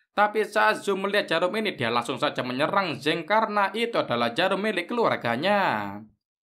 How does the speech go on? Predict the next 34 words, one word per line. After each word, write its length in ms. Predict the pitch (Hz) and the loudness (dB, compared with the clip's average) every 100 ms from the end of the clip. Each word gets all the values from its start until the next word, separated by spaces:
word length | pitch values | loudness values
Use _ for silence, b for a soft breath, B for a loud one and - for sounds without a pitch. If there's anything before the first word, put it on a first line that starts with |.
| _ _ _ | _ _ _
Tapi 320 | 208 208 226 | 2 2 2
Zheng 160 | 214 196 | 0 0
yang 160 | 214 214 | 0 0
tidak 240 | 151 123 | 0 0
tahu 240 | 135 127 | 0 0
menjelaskan 400 | 120 127 123 131 | 0 0 0 -2
bahwa 240 | 120 120 120 | 0 0 0
jarum 320 | 117 117 117 | -2 -2 0
itu 320 | 196 202 190 | -2 -2 -2
dia 240 | 139 120 110 | 0 -2 0
dapat 400 | 180 190 190 156 | 0 2 0 0
dari 240 | 131 123 | -2 -2
pelayan 320 | 151 196 208 - | 0 0 0 0
keluarga 400 | 247 190 127 110 | 0 0 0 -2
Zhuge. 800 | 117 117 190 208 180 113 104 101 104 _ _ _ _ _ _ - | -4 -2 -2 0 0 -2 -4 -10 -14 _ _ _ _ _ _ -18
Zhu 240 | - 220 | -4 -2
tetap 320 | 226 233 226 220 | -2 0 0 2
masih 240 | 226 202 | 0 0
tidak 320 | 147 135 113 | -2 0 -2
berhenti 320 | 123 143 143 | 0 0 -2
menyerang 400 | 139 131 135 120 | -2 0 0 0
hingga 480 | 123 123 127 123 120 | -2 -2 0 0 0
akhirnya 400 | 113 175 208 196 | 0 0 0 -2
Senior 400 | 185 214 226 220 | -2 -2 0 0
Lin 240 | 202 214 175 | 0 -2 0
Geng 240 | 151 135 | -2 0
melerai 320 | 123 185 185 | 0 2 2
mereka 320 | 196 240 190 | 0 0 -2
berdua. 960 | - 117 117 127 196 202 151 107 101 101 104 _ _ _ _ _ - | -2 -2 -2 0 2 4 4 0 -2 -10 -16 _ _ _ _ _ -4
Setelah 400 | 226 226 226 226 | -2 2 4 4
emosi 400 | 220 226 226 139 | 2 0 0 0
mereka 320 | 127 127 123 | 0 0 0
berdua 320 | 123 120 127 | -2 -2 -2
mereda, 880 | 127 127 - 233 233 120 120 123 | 0 0 0 0 0 2 2 2